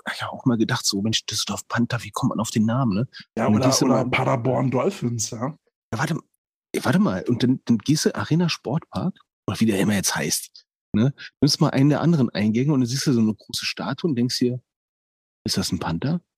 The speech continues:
Speaker 2: <laughs> Okay.
Speaker 1: Okay, krass.
Speaker 2: Na, aber wir hatten ja schon
Speaker 1: Cool.
Speaker 2: mal, wir hatten ja schon mal so eine Rubrik gehabt, wo wir uns dann über Namen gewundert haben, äh, wo wir dann auch gesagt haben, so einige Namen leiten sich dann aber auch mit der, und,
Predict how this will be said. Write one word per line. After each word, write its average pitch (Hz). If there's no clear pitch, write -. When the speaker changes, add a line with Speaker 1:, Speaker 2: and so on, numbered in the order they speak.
Speaker 2:
<laughs> 123
Okay. 120
Speaker 1:
Okay, 82
krass. -
Speaker 2:
Na, 131
aber 151
wir 165
hatten 180
ja 190
schon 175
Speaker 1:
Cool. 175
Speaker 2:
mal, 151
wir 151
hatten 165
ja 170
schon 160
mal 160
so 147
eine 147
Rubrik 135
gehabt, 131
wo 123
wir 131
uns 127
dann 127
über 127
Namen 123
gewundert 131
haben, 156
äh, 127
wo 127
wir 135
dann 127
auch 131
gesagt 131
haben, 131
so 127
einige 135
Namen 131
leiten 123
sich 131
dann 131
aber 127
auch 127
mit 123
der, 127
und, 120